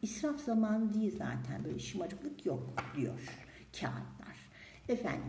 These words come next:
hepinizi öpüyorum, kucaklıyorum. İyi bayramlar diliyorum. Sağlık, afiyetle, huzurla yola çıkacaklar. Dikkat edin. Tamam mı?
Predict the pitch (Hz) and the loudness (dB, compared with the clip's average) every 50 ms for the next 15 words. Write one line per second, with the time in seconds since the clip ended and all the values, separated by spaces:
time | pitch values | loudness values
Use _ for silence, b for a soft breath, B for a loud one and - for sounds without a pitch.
0 | - - - 311 - - 208 190 185 196 - 302 196 208 185 - - 196 180 165 | -2 2 4 4 6 6 6 6 6 6 4 6 6 8 8 6 6 4 2 2
1 | 156 160 180 170 - - - 214 202 - 214 202 202 208 208 202 208 220 220 214 | 2 2 0 -2 -4 0 0 2 4 4 4 4 4 2 0 0 4 6 8 8
2 | 208 208 208 202 202 208 208 208 208 202 B B B B B - 214 196 190 190 | 8 8 8 8 8 8 8 8 6 6 B B B B B 2 4 4 6 4
3 | 190 185 190 185 180 175 175 175 175 170 170 170 170 185 185 190 196 190 196 202 | 4 4 4 4 4 4 2 2 2 0 2 2 2 2 2 2 2 4 6 6
4 | 202 196 190 196 196 190 190 190 190 - - - 185 185 185 185 180 175 185 190 | 6 6 6 6 4 2 2 0 -2 -4 -4 -2 -2 0 2 2 2 4 4 2
5 | 185 190 202 180 180 180 180 180 180 - 196 190 180 175 175 - - 180 165 - | 2 0 -2 -2 0 0 0 -2 -2 0 4 4 4 4 2 0 -2 -2 -2 -2
6 | - - 175 165 170 175 185 180 180 175 170 170 170 180 202 226 - - B B | -2 -4 -4 -2 2 4 6 6 6 6 4 2 2 2 0 0 -2 -4 B B
7 | B B B B - - 185 185 185 196 190 - - - 208 - 190 185 180 185 | B B B B -6 -2 0 0 2 0 0 -2 0 2 2 4 4 2 0 0
8 | - 180 175 180 180 180 175 - - - - 170 170 - - 151 147 147 151 196 | 0 0 0 2 0 -2 -4 -8 -8 -4 -4 -4 -2 0 0 0 2 0 0 0
9 | 220 - - - - - - - - - - 202 208 214 208 185 170 160 147 | 0 -2 -4 -6 -10 -14 -16 -12 -6 -2 0 0 2 2 0 0 0 -2 -2